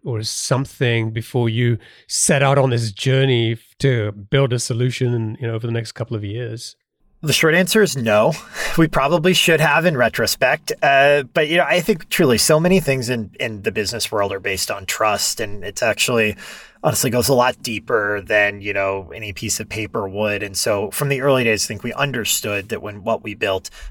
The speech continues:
Speaker 2: Homebase would use. And that was really for the first year or so of the company, you know, what we were chasing. And then once we turned the page to year two,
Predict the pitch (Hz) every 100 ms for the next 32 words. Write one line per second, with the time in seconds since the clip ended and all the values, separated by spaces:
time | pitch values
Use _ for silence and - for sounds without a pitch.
0 | - 123 110 101 - 113 98 101 110 175
1 | 190 - - 131 120 160 247 - 123 151
2 | 135 - 120 113 - 139 170 - - _
3 | _ - 127 107 117 143 110 107 - 117
4 | 107 113 - 120 - 104 98 - - -
5 | - - 120 101 101 107 110 104 98 -
6 | 107 95 98 95 98 165 147 143 151 160
7 | - 135 123 110 107 110 101 - - 120
8 | 101 98 - - 170 117 110